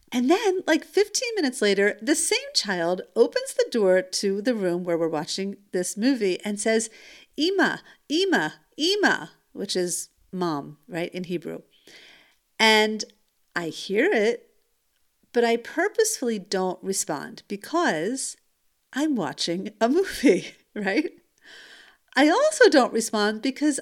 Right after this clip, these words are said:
I assume that my child is going to get the hint. Like, I'm not responding because I'm doing something right now. Well, my child didn't get the hint. And not only did my child not get the hint,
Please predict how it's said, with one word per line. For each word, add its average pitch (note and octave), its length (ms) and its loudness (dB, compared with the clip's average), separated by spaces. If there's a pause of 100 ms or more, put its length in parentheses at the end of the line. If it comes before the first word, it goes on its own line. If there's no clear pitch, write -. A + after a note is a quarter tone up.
I D4+ 120 -2
assume D#4+ 840 -2 (360)
that B3 240 -4
my G#3+ 120 -2
child C#4+ 600 0
is A3+ 160 -4
going G3 400 -2
to - 140 -6
get D#3+ 360 -6 (140)
the F#3 120 -4
hint. - 440 -8 (600)
Like, A3+ 300 4
I'm B3 200 -2
not C#4+ 220 0
responding C#4 720 -2
because A#3+ 420 -6
I'm B3+ 240 -6 (100)
doing C4 320 0
something E3+ 440 -6
right D3+ 220 -8
now. D#3 280 -12 (840)
Well, A3+ 200 4
my A3 140 -2
child B3 380 -4
didn't F#3 200 -8
get E3 160 -4
the E3 80 -10
hint. - 340 -14 (360)
And G#3 180 -4
not D4+ 260 0
only G3 540 -4
did F3+ 120 -10
my D#3+ 120 -6
child D#3 320 -10
not - 240 -8
get D#3+ 160 -12
the D#3+ 80 -12
hint, A#3+ 520 -2